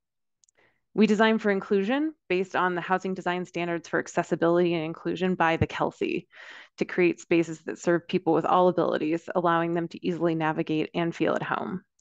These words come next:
We utilize a design process centered on the human and resident experience, designing through a lens of empathy and improving the quality of life for our future residents, backed by research on how humans experience and interact with the spaces around them.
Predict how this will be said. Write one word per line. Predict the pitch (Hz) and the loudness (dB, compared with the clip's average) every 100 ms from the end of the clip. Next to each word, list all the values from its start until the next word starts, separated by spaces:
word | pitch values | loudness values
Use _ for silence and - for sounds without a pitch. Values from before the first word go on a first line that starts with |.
| _ _ _ _ _ | _ _ _ _ _
We | 175 185 | 0 4
utilize | 185 180 175 | 6 6 4
a | 175 | 2
design | 175 165 170 170 | 0 0 0 -2
process | 165 170 - 180 170 | -4 -4 -2 -2 -2
centered | 175 165 175 | -4 -4 -2
on | 170 165 | 0 0
the | |
human | 156 170 170 160 | 0 -2 -2 -2
and | 160 | -2
resident | 156 165 160 | -2 -2 -4
experience, | 147 - - 156 220 277 - - _ - | -6 -6 -4 0 0 0 -4 -20 _ -2
designing | 180 175 175 170 | 2 4 2 2
through | 170 160 | 0 2
a | |
lens | 160 160 | 0 -2
of | 151 - | -4 -4
empathy | 202 208 208 214 214 _ - _ _ | -2 0 2 2 0 _ -20 _ _
and | - | 2
improving | 196 202 208 202 | 2 4 4 4
the | 185 | 2
quality | 190 175 175 165 | 4 4 4 2
of | 160 | 0
life | 156 156 - | 0 -2 -2
for | - | -2
our | 160 | -2
future | - 165 - 160 | -2 -6 -6 -4
residents, | 165 - 208 247 - - | -4 0 0 0 -4 -8
backed | 156 - | -8 -2
by | 156 | 0
research | 160 165 160 156 156 - | 2 0 0 -4 -4 -4
on | 165 | -4
how | 165 160 | -4 -4
humans | - 165 160 - | -4 -4 -4 -8
experience | - - 165 160 175 - - | -6 0 0 2 0 -2 -4
and | 170 | 0
interact | 170 156 147 - | 0 0 0 -4
with | - | -8
the | - | -8
spaces | - - - - - | -6 -4 -2 -4 -2
around | - - - | -2 0 0
them. | - 190 | 0 -2